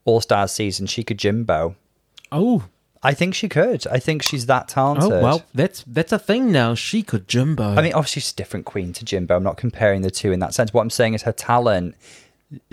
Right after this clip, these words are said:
Speaker 1: deserves a crown.
Speaker 2: Should we be those gays next week at Manchester Pride? Should we go topless or with a harness or
Speaker 1: Oh, maybe one of us could wear a lead and be walked by the other.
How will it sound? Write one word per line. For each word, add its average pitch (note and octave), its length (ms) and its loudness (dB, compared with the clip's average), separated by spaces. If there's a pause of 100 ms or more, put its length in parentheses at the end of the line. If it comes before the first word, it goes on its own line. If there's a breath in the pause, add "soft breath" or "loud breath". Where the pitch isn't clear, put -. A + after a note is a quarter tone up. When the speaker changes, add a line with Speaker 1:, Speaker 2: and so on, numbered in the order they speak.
(140)
Speaker 1:
deserves G#2+ 580 2 (480 soft breath)
a B2+ 60 2
crown. E2+ 400 -2 (160 soft breath)
Speaker 2:
Should - 220 0
we C4 120 4
be A#3+ 200 2
those D#3 320 2
gays B2 460 2
next C3+ 280 -2
week C3 360 0
at B2 160 -2
Manchester B2 420 0
Pride? A#2+ 380 2
Should - 100 -2
we E3 60 2
go - 160 2
topless C3 600 0
or A#2+ 300 2
with A#2 240 -2
a A2 80 2
harness B2 800 0
or A2 460 -2 (680 loud breath)
Speaker 1:
Oh, A2+ 140 4
maybe A#2 260 2
one A2+ 220 4
of G#2 100 0
us A2 160 0
could G#2 460 0 (100)
wear G#2+ 240 4
a G2+ 60 4
lead A#2 360 0
and G2+ 120 -2
be G2 80 -4
walked G2 420 0
by G2 140 0
the G2+ 160 -2
other. A2 600 2